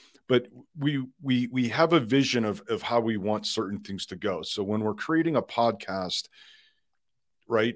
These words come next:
we, we, we have this vision of, of how we want the audience to experience it.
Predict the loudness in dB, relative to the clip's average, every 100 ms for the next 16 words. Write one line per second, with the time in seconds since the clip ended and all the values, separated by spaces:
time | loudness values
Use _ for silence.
0 | 0 0 0 0 0 0 -2 -4 -4 2
1 | 2 4 0 2 2 2 2 0 0 0
2 | -4 -2 0 0 0 -2 0 0 0 -4
3 | 4 4 4 -2 -4 -6 -8 -8 -4 -4
4 | -2 -2 0 0 0 -2 -2